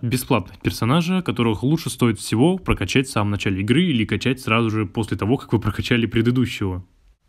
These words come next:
Сразу хочу сказать то, что это лично моё мнение, а ваше мнение вы можете высказать, естественно, в комментариях, но обязательно вам всем, думаю, ответит, и все ваши комментарии будут прочитаны. Рыцарь. Нет, рыцаря прокачивать я не советую, потому что лично мне он очень не нравится, хотя если вы вдруг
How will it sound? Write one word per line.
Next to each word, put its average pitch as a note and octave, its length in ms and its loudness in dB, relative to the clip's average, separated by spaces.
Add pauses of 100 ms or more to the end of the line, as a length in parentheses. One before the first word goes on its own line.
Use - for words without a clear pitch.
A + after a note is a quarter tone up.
(140)
Сразу C#3+ 320 2
хочу - 260 -2
сказать B2+ 320 2
то, A2+ 100 0
что A2+ 180 0
это A2 160 2
лично A2 320 0
моё G2 260 0
мнение, F3+ 460 2
а G#2 140 0
ваше G2 260 0
мнение D3+ 260 2
вы B2+ 60 0
можете G#2+ 300 0
высказать, A2+ 320 0
естественно, A2+ 380 -2
в - 60 -6
комментариях, A#2 640 0
но G2+ 200 0
обязательно A#2 500 0
вам F#2 400 -2
всем, G2+ 260 0
думаю, G2 260 0
ответит, E3+ 360 -2
и G#2+ 80 2
все G2 160 -4
ваши G2+ 160 0
комментарии G#2 460 0
будут G#2 260 -2
прочитаны. G2 640 -2 (520)
Рыцарь. B2 500 4 (180)
Нет, C3+ 340 4
рыцаря B2+ 420 4
прокачивать B2 520 0
я A2+ 100 4
не A2+ 140 0
советую, F3 460 4
потому G#2+ 300 0
что - 180 -2
лично A#2+ 300 2
мне A#2 220 2
он G#2 120 0
очень G#2 220 -2
не A2 60 2
нравится, E3+ 440 2
хотя A#2 420 0
если A2+ 380 2
вы B2+ 200 4
вдруг B2 400 2